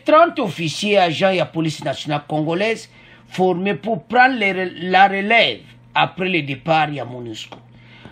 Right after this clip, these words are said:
Donc na Butembo, bazo préparer relève soki bato oyo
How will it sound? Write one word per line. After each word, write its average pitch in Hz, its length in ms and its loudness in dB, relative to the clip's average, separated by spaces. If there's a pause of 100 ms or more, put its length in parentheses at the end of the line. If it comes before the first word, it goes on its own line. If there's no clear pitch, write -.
(100)
Donc 247 280 4
na 233 100 6
Butembo, 226 640 0 (680)
bazo 160 340 0
préparer 135 760 -6 (420)
relève 139 580 -2 (720)
soki 180 600 -4
bato 151 500 -4
oyo 120 320 -10